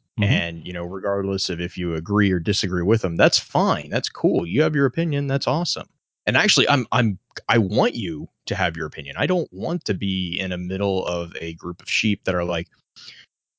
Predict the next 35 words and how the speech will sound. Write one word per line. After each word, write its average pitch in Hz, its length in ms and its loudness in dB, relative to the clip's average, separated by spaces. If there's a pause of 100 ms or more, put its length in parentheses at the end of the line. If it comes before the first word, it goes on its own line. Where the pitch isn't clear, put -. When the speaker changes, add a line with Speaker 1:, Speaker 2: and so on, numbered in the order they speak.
(520)
Speaker 2:
I 80 40 -6
don't 80 160 0
know. 78 160 0
I 78 100 2
don't 92 220 2
know 87 120 2
what 82 140 0
game 82 240 -2
that 80 100 -4
I'm 78 120 -6
gonna 80 200 -4
get 80 200 -4 (160)
not 85 420 -2
knocked 85 460 -4
for 80 160 -8
saying 98 320 2
that, 87 240 -2
but 92 100 -2
I 92 60 0
mean, 92 160 -2
like, 87 240 0
that, 92 320 2
you 95 120 -4
know, 82 120 -4
Call 104 280 4
of 95 80 2
Duty 98 280 2
is 85 100 -4
great - 400 -6 (160)
or 92 300 2
Destiny 110 320 4
Speaker 1:
Right. 104 80 4
Speaker 2:
two 98 180 0
is 87 100 -2
great. - 320 -12